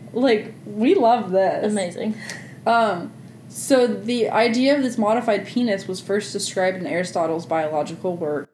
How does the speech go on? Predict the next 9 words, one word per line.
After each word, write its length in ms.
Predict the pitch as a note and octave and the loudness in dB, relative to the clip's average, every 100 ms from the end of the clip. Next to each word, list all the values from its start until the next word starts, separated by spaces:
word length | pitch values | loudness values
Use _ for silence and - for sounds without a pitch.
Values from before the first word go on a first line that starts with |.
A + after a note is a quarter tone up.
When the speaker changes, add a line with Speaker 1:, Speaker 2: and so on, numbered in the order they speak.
| - | 2
Speaker 1:
The 80 | |
Hectocotylus 880 | C#4+ D#4+ E4+ - A#3 A#3 G3+ F#3 - | 4 4 0 2 4 4 2 2 -2
was 440 | F#3+ F#3+ F3+ F3 - | 0 2 2 0 -6
termed 440 | - G3+ G3 F#3 | -4 -2 -2 0
by 220 | F#3+ F3+ | 0 0
Jean-Leopold 1120 | F3+ E3+ G3 G3+ F#3+ - G3 G3 F#3+ G3 F#3 | -2 -4 -2 -2 -2 -2 0 0 0 -2 -2
Nicolas 480 | F3+ E3+ E3+ D#3+ D#3+ | -4 -6 -4 -2 -4
Frederick 640 | - - G3+ G#3 F3 F3 F3 | -4 0 2 2 0 -4 -2
Baron 580 | E3+ E3 F3 E3+ - | 0 0 0 -2 -6